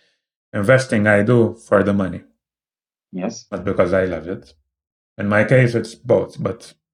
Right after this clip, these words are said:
Speaker 1: let's exclude that. And maybe in your case, it is as well. But for nor-, normal people, you know, that's who are not interested in investing, there's this question, how much time should I spend?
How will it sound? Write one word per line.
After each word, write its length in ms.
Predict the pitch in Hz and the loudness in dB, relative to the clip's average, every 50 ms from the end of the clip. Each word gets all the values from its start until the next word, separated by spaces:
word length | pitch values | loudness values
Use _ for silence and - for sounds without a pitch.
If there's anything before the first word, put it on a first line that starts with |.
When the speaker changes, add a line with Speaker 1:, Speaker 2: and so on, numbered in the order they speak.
| _ _ - | _ _ -14
Speaker 1:
let's 360 | 98 92 - - - - _ - | -14 -14 -14 -16 -20 -18 _ -12
exclude 540 | 107 98 - - - - 101 95 98 104 | -12 -10 -12 -12 -12 -10 -10 -10 -10 -12
that. 240 | 101 - 95 - - | -14 -16 -16 -14 -12
And 140 | 101 98 95 | -12 -10 -8
maybe 240 | 92 92 98 98 101 | -6 -6 -4 -4 -4
in 60 | 101 | -2
your 180 | 98 98 98 98 | -2 -2 -2 -2
case, 280 | 95 - 98 95 92 - | -2 -4 -6 -6 -6 -8
it 100 | 92 - | -6 -6
is 140 | 101 90 92 | -6 -4 -4
as 180 | 101 90 90 | -4 -4 -6
well. 180 | 90 90 107 - _ _ _ _ _ _ _ _ _ _ _ _ _ _ _ _ _ _ _ _ _ - | -10 -14 -16 -18 _ _ _ _ _ _ _ _ _ _ _ _ _ _ _ _ _ _ _ _ _ -8
But 140 | 107 101 - | -8 -6 -4
for 200 | - - 110 104 | 0 2 4 4
nor-, 180 | 107 110 107 107 | 4 4 2 2
normal 480 | - - 120 113 113 107 110 113 107 | 2 2 2 2 2 2 0 0 -2
people, 400 | 110 - 104 87 - - - - | -2 -4 -6 -6 -6 -8 -10 -10
you 80 | 131 127 | -8 -6
know, 180 | 104 113 117 113 | -4 -4 -4 -2
that's 300 | 104 98 98 - - - - - | -2 -4 -6 -6 -16 -18 -10 -6
who 640 | 107 98 92 95 98 92 95 92 92 92 92 - | -6 -4 -2 -2 -4 -4 -4 -4 -6 -8 -8 -6
are 160 | - - 101 101 | -6 -4 -2 0
not 160 | 104 95 104 | -2 0 -2
interested 480 | 107 98 - 113 107 - - - 113 104 | -2 -2 -2 -4 -6 -4 -4 -4 -2 -2
in 100 | 104 104 | -2 -2
investing, 640 | 107 104 101 98 90 90 - - - 101 92 - - _ _ _ _ - | -4 -4 -4 -4 -4 -6 -6 -12 -14 -14 -14 -14 -18 _ _ _ _ -4
there's 220 | 117 113 104 95 107 | -2 0 0 2 0
this 160 | 113 110 - | -2 -2 2
question, 400 | - 123 107 - - - - - | 2 2 2 0 -2 -8 -8 -4
how 180 | - 104 104 | -2 -2 0
much 400 | 101 104 113 117 120 - - - | 0 0 -2 -2 -4 -6 -10 -6
time 260 | - 107 110 113 123 123 | -4 -2 0 0 -2 -4
should 220 | - - 117 104 | -4 -4 -4 -4
I 140 | 101 98 95 | -4 -6 -6
spend? 480 | 98 - - - 78 76 - - - | -10 -10 -8 -8 -8 -8 -10 -16 -20